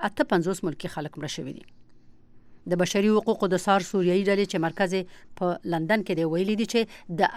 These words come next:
ادلیب د ایالت د خان شیخان په ښارګوټي کې د هوایي حملې په ترڅ کې دغه ملکي خلک مړه شوي دي چې لږ تر لږه یولس پکې ماشومان دي. څارونکي وایي د بمبارۍ نه وروسته د زیاترو دې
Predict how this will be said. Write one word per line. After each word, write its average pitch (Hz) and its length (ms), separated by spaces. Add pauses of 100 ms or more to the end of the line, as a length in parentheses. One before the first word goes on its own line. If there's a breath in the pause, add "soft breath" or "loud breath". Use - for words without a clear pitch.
ادلیب 208 360
د 220 220
ایالت 196 340
د 208 120
خان 180 200
شیخان 226 460
په 175 100
ښارګوټي 175 460
کې 214 100 (320 loud breath)
د 180 140
هوایي 170 360
حملې 190 360 (500 loud breath)
په 185 160
ترڅ 208 260
کې 208 240
دغه 220 220
ملکي 175 320
خلک 156 240
مړه 151 160
شوي 202 240
دي 147 100
چې - 380 (120)
لږ 202 100 (100)
تر 185 100
لږه 185 180 (320 loud breath)
یولس 190 440
پکې 165 240
ماشومان 139 420
دي. - 80 (580)
څارونکي 185 420
وایي 202 180
د 190 120
بمبارۍ 180 400
نه 185 80
وروسته 196 340
د 175 140
زیاترو 175 420
دې 185 200